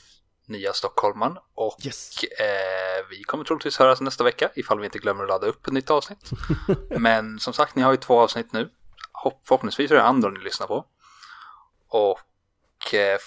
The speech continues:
Speaker 1: får vi se också, vi har inte riktigt bestämt om vi ska snacka om nästa vecka, men, eh, det får bli en överraskning till nästa gång, helt enkelt.
Speaker 2: Ja.
Speaker 1: Och, eh, vi finns ju även på Facebook som, och Twitter och vad finns det mer på?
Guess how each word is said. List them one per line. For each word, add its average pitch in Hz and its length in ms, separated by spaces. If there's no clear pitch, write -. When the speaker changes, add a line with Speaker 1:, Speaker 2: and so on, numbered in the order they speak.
Speaker 1:
får 143 80
vi 165 80
se 151 260
också, 123 280
vi 113 120
har 135 40
inte 139 140
riktigt 123 120
bestämt 113 340
om 135 80
vi 131 60
ska - 140
snacka - 340
om 127 220
nästa 127 260
vecka, 120 540
men, 104 560
eh, 95 480
det 104 80
får - 120
bli 175 100
en 170 60
överraskning 147 440
till 101 260
nästa 104 200
gång, 95 100
helt - 180
enkelt. 170 280
Speaker 2:
Ja. - 60
Speaker 1:
Och, - 480
eh, 98 200
vi 113 160
finns 123 380
ju 127 40
även 113 300
på 92 320
Facebook - 560
som, - 480
och - 240
Twitter 170 460
och - 300
vad - 100
finns 127 160
det 147 60
mer 135 80
på? - 200